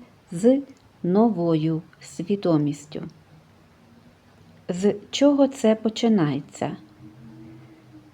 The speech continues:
Це починається в тиші, в той момент, коли ти відчуваєш, що щось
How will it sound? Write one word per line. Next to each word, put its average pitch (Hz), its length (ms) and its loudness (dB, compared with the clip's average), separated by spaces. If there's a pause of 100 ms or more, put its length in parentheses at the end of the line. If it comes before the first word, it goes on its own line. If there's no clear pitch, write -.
(120)
Це 277 220 6
починається 208 1120 2 (120)
в 185 380 -2 (180)
тиші, 190 560 -2 (800)
в - 60 -20
той 175 240 0
момент, 214 540 0 (440)
коли 180 300 4
ти 175 260 -4
відчуваєш, 170 840 -2 (220)
що - 320 -4
щось 285 500 -2